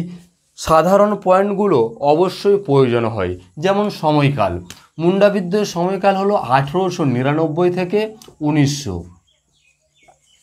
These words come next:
অর্থাৎ এই সময়কালটা হলো উনিশ শতকের শেষ, উনিশ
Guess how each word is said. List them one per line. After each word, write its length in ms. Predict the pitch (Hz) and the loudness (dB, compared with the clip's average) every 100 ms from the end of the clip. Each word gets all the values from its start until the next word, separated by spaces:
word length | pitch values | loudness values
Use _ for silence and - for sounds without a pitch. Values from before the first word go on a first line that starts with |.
| - _ _ _ _ - | -20 _ _ _ _ 0
অর্থাৎ 320 | 185 196 220 220 180 | 2 4 2 2 -2
এই 100 | 208 - | 0 -2
সময়কালটা 580 | 175 175 196 202 196 202 196 | -2 -2 0 0 2 2 2
হলো 180 | 190 120 - - 175 | 2 2 -2 -8 0
উনিশ 260 | 180 208 214 - | 2 2 0 -2
শতকের 500 | 170 175 180 180 170 147 | -4 -2 -4 0 -2 -2
শেষ, 280 | 165 139 101 - - - _ _ _ _ _ _ _ - | 0 0 0 -6 -18 -20 _ _ _ _ _ _ _ -2
উনিশ 480 | 165 196 196 180 | 2 4 4 2